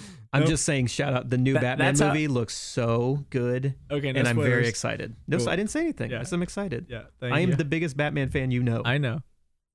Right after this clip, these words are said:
Speaker 2: He is.
Speaker 1: I'm
Speaker 2: We'll
Speaker 1: excited.
Speaker 2: get him on. Oh, we should do a Batman podcast about something sometime.
Speaker 1: Do you wanna do, we could do
Speaker 2: Do a bunch of
Speaker 1: Death
Speaker 2: things.
Speaker 1: Metal Run. We could do New
Speaker 2: We,
Speaker 1: fifty-two.
Speaker 2: I'm trying to think of, like, a top five, some,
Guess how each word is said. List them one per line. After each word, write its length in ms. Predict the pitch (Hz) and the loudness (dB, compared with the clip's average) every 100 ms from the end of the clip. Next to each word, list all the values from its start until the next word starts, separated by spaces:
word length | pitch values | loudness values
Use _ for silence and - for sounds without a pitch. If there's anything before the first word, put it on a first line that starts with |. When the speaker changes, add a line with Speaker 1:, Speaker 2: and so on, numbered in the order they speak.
| - | 0
Speaker 2:
He 140 | 117 | 2
is. 120 | 120 98 | 2 2
Speaker 1:
I'm 140 | 120 | 2
Speaker 2:
We'll 20 | |
Speaker 1:
excited. 280 | 127 - 151 | 0 2 2
Speaker 2:
get 100 | 185 | 2
him 60 | 196 | 2
on. 140 | 196 175 | 0 0
Oh, 100 | 202 | 0
we 120 | 190 | 0
should 100 | 185 | 0
do 80 | 196 | 0
a 40 | |
Batman 340 | 185 165 160 135 | 0 0 0 2
podcast 380 | 123 110 101 | 2 2 -2
about 160 | 98 98 | -2 -4
something 260 | 101 95 104 | -4 -6 -6
sometime. 380 | 107 98 107 - - | -8 -8 -8 -8 -4
Speaker 1:
Do 40 | |
you 40 | 117 | -2
wanna 180 | 113 110 | 0 0
do, 580 | 117 113 110 110 113 120 | 0 0 0 -2 -4 -6
we 220 | 135 120 | -4 -4
could 220 | - 120 | -8 -12
do 200 | 123 117 - | -12 -8 0
Speaker 2:
Do 140 | 131 | 2
a 20 | |
bunch 200 | 123 123 | 2 2
of 40 | 143 | 2
Speaker 1:
Death 60 | 156 | 2
Speaker 2:
things. 80 | 151 | 2
Speaker 1:
Metal 260 | 143 139 | 2 0
Run. 480 | 135 139 139 143 139 | 0 2 4 4 2
We 120 | 127 | 0
could 220 | 107 113 | 0 -2
do 320 | 107 117 113 110 | 2 2 4 4
New 120 | 113 | 4
Speaker 2:
We, 40 | |
Speaker 1:
fifty-two. 520 | - 123 - 107 - 143 | 4 0 -2 -4 0 2
Speaker 2:
I'm 80 | |
trying 140 | 143 139 | 4 4
to 20 | |
think 100 | 135 | 4
of, 60 | 160 | 2
like, 140 | 151 | 0
a 40 | |
top 260 | 147 165 156 | 0 0 0
five, 400 | 151 143 135 139 | 0 0 0 -2
some, 220 | - 139 | 0 0